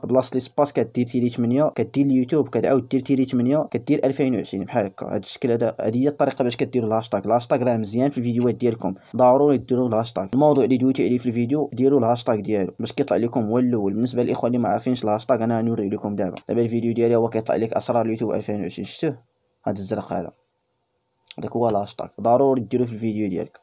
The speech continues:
المهم هذه هي الطريقه باش كنخدم اخوتي، ما كاين لا مواقع لا حتى حاجه. هاد المواقع بوحدو باش كنخدم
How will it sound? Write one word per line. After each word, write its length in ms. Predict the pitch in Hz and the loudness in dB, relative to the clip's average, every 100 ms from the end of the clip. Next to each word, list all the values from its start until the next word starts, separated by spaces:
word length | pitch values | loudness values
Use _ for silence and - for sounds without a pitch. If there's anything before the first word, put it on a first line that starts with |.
| - | 0
المهم 180 | 190 | 4
هذه 100 | 180 | 4
هي 80 | 160 | 4
الطريقه 360 | 165 160 151 143 | 4 4 4 2
باش 140 | 135 | 0
كنخدم 320 | 139 123 117 | 0 0 2
اخوتي، 380 | 120 - 113 156 | 0 0 -2 0
ما 100 | 143 | 0
كاين 260 | 135 120 117 | 0 0 2
لا 80 | 151 | 2
مواقع 420 | 139 120 - 139 | 4 2 2 0
لا 140 | 101 | 0
حتى 180 | 117 - | -2 -4
حاجه. 220 | 117 107 | -2 -2
هاد 100 | 104 | 0
المواقع 360 | 131 135 135 107 | 2 2 2 2
بوحدو 300 | 165 180 139 | 2 2 2
باش 180 | 123 - | 0 0
كنخدم 460 | 120 - 123 160 | -4 -2 -4 -4